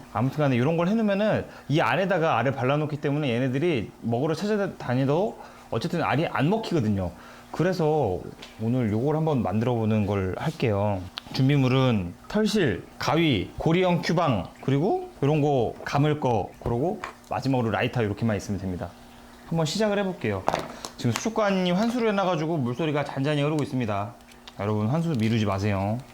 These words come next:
털실을 너무 싼 거를 썼더니 진짜로 그지 같은 게 왔어요. 하나 샘플로 만들었는데, 아, 씨, 이거를 찍어야 되나 말아야 되나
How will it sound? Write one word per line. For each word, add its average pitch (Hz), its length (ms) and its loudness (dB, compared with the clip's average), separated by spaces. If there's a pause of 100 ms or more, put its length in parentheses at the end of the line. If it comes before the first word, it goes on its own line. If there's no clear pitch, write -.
(140)
털실을 175 500 0
너무 113 200 2
싼 208 220 0
거를 226 140 2
썼더니 156 640 0 (140)
진짜로 123 300 2
그지 139 200 2
같은 147 200 2
게 113 60 4
왔어요. 92 400 -2 (140)
하나 233 200 0
샘플로 233 300 2
만들었는데, 131 720 2
아, 98 240 -4
씨, - 200 -6
이거를 101 340 0
찍어야 196 340 0
되나 123 180 2
말아야 107 300 0
되나 131 280 -2